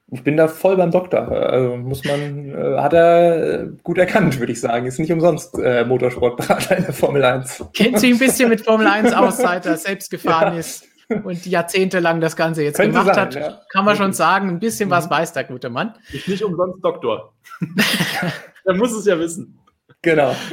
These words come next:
Speaker 1: <laughs> Ja.
Speaker 2: Gut, dann schauen wir einfach mal, wie lange diese
Speaker 1: Klarer Fall.
Speaker 2: Diffusor-Geschichte braucht, bis andere vielleicht das nachbauen oder ob andere sagen, hey, das bringt gar nicht so viel, wir investieren
Speaker 1: Mhm.
Speaker 2: das gar nicht, wie wir vorhin schon gesagt haben. Ein paar Rennen oder Wochen würde das Ganze natürlich schon dauern, hat auch McLaren selber zugegeben.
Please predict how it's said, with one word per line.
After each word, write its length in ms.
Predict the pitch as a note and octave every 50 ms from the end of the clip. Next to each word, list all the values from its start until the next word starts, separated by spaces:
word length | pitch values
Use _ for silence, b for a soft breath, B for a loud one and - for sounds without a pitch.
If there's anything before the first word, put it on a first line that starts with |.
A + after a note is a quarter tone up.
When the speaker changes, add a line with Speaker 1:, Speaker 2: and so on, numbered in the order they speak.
| C#4 - -
Speaker 1:
<laughs> 480 | - G3 - - - - F#3 - - _ _ _ _ _ _ _ _ _ _ _ _ _ _ _ _ _ _ _ _ _ _ _ _ _ _ _ -
Ja. 100 | G2+ -
Speaker 2:
Gut, 180 | A3+ G#3+ G#3+
dann 100 | D#3 C#3+
schauen 220 | C#3+ E3 E3+ F#3+ G3+
wir 80 | G3+
einfach 160 | G3 G3 G#3
mal, 180 | G3+ G3 F#3+ F3
wie 80 | F#3+ F3+
lange 260 | F3 E3+ F#3+ G3+ G3
diese 360 | F#3 G3 F3+ - F3+ F3 E3+
Speaker 1:
Klarer 280 | E3+ G#2+ G#2 G2+ G2+ -
Fall. 200 | - G2 - -
Speaker 2:
Diffusor-Geschichte 1200 | G3 F3+ F3+ - G#3+ G#3+ A3+ A3+ G#3+ G3 F#3+ F3+ F3+ E3+ - G3 F#3+ F#3 - G3 F#3 F3 F3+ _ _ _ -
braucht, 340 | E3 E3 E3 F3 F3 E3+ -
bis 140 | F3 E3+
andere 320 | - D3+ D#3 E3+ E3+ E3 D#3
vielleicht 320 | - D#3+ D3+ D3 D#3 -
das 120 | D3 C#3 -
nachbauen 540 | D3 D3+ G3 G3+ - - G3+ F#3+ F#3+ F#3+
oder 180 | E3+ D#3 D#3 D3
ob 80 | C#3+ -
andere 280 | - D#3 D3+ D#3 D#3
sagen, 260 | D#3 D#3 D3 C#3+ D3+
hey, 240 | D3 D3 E3 E3+ D#3+
das 160 | D#3+ D#3 D3 - -
bringt 180 | D3+ D#3 D#3+
gar 140 | D#3+ D#3+ D3
nicht 140 | D3+ D3 D3
so 120 | - D#3
viel, 320 | D#3 D#3+ - F3 E3+ E3 D#3+
wir 140 | D#3 C#3+
investieren 500 | C#3 D#3+ D3+ D3 C#3 - - - G#3 G#3+
Speaker 1:
Mhm. 40 | G#3
Speaker 2:
das 140 | G3+ F#3 -
gar 200 | - E3 E3 E3+
nicht, 160 | E3+ D#3 -
wie 100 | D#3 D3+
wir 80 | D3 C3
vorhin 260 | - - F3 G3+ G#3
schon 200 | G3+ G#3 F#3+ F3+
gesagt 400 | F3 F3 - E3 E3 E3+ - -
haben. 300 | E3+ E3 E3 E3+ E3 - B B B B B B _ -
Ein 60 | D#3+
paar 260 | - D3+ D3+ D#3 D3+
Rennen 280 | D3+ D#3 E3 E3+ E3 E3
oder 200 | D#3 D3+ C#3+ C#3+
Wochen 240 | D3+ C#3+ - E3 D3+
würde 160 | D#3 D3+ D3+
das 180 | D3+ C#3+ C#3+ -
Ganze 240 | D#3 D3 D3 - D3+
natürlich 400 | C#3 C3 - F3+ G3+ G#3+ G3 -
schon 180 | - F#3 F3+
dauern, 320 | F3 E3+ D#3+ E3 E3+ E3 D#3
hat 140 | D3+ C#3 C#3+
auch 80 | C#3
McLaren 420 | C#3+ C#3+ C3+ - C#3 C3+ B2+ C3 C3+
selber 280 | - D#3 E3+ F3 D#3+
zugegeben. 640 | D#3+ - F3+ E3+ E3+ D#3 D#3+ E3 D#3+ D#3 D3+ D#3